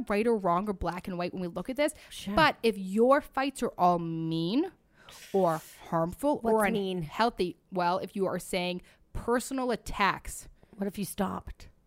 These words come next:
Speaker 1: Well, if you stopped,
Speaker 2: <laughs>
Speaker 1: then that's fine. That's growth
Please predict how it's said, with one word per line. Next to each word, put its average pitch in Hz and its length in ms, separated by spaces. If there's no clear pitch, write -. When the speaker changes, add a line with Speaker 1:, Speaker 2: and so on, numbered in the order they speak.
Speaker 1:
Well, 185 140
if 185 100
you 190 80
stopped, - 680
Speaker 2:
<laughs> 523 100
Speaker 1:
then 202 160
that's 185 240
fine. 269 380
That's 214 220
growth 330 480